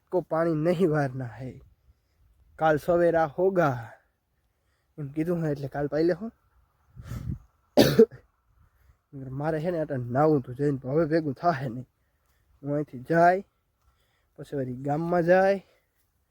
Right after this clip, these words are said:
ગામનું નક્કી નથી બહુ, કદાચ જાય. તો હાલો, સીધા ઘરે જઈને મળશું, બાકી વચમાં આડા અવરા, સીધા આડા વાંકા સૂકા ક્યાંય મળશું નહીં. મિત્રો, આપણે ઘરે આવી ગયા, ખાઈ લીધું,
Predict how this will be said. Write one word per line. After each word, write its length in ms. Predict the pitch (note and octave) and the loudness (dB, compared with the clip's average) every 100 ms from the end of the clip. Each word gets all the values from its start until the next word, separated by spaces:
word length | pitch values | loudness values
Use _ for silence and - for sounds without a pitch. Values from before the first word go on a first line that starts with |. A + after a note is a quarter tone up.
| _ _ _ _ _ | _ _ _ _ _
ગામનું 340 | D3+ E3+ E3 D3 | -8 -4 -4 -4
નક્કી 280 | D#3+ - | -4 -4
નથી 220 | E3+ F#3+ G3 | -4 -4 -2
બહુ, 180 | D#3 | -2
કદાચ 300 | B2+ C#3+ C#3 C3 | -2 -2 -4 -2
જાય. 260 | D#3+ E3+ D3 _ _ _ _ _ _ _ - - _ _ _ _ _ - - _ _ _ _ _ _ _ _ A2 - _ _ _ _ - D3+ - G#3 - _ _ _ _ _ _ | 0 0 0 _ _ _ _ _ _ _ -20 -20 _ _ _ _ _ -20 -20 _ _ _ _ _ _ _ _ -20 -20 _ _ _ _ 4 6 6 0 0 _ _ _ _ _ _
તો 80 | |
હાલો, 260 | D#3 F#3+ D#3 | 2 4 4
સીધા 240 | G3+ F#3 | 2 0
ઘરે 240 | D3+ F3 F3+ | 4 4 4
જઈને 180 | E3 D3+ | 2 0
મળશું, 360 | E3 E3+ D3+ | -2 -4 -6
બાકી 220 | D#3 D#3+ | -6 -4
વચમાં 400 | D3+ E3 - D#3+ | -6 -6 -6 -4
આડા 220 | D#3 E3+ D#3 | -2 0 0
અવરા, 420 | D#3 E3 D#3 C#3+ - _ _ _ _ _ | 2 2 2 0 -4 _ _ _ _ _
સીધા 280 | E3 D3+ D#3 | -6 0 2
આડા 360 | D3 D#3 D#3 C#3 - _ D#3 | 2 4 2 2 -4 _ -6
વાંકા 280 | D#3+ D#3+ | -2 0
સૂકા 300 | C#3 E3 D#3 | 0 0 -2
ક્યાંય 220 | D3 D#3+ C#3 | 0 0 0
મળશું 400 | C#3+ D#3+ - C3+ | 0 -2 -4 -6
નહીં. 120 | B2 _ _ _ _ _ _ - - - F#3 | -6 _ _ _ _ _ _ -20 -16 -8 -2
મિત્રો, 320 | A3 G#3+ G3+ | 0 4 4
આપણે 300 | F#3+ F#3 D#3 | 4 0 -4
ઘરે 280 | D#3 E3+ F#3 | 0 4 4
આવી 180 | F3 | 2
ગયા, 320 | E3 F3 F3 E3+ | -2 0 0 0
ખાઈ 260 | D3+ F3 | 0 0
લીધું, 640 | F#3 F3+ E3+ F3 F3+ F3+ | 2 -2 -2 -2 -2 -2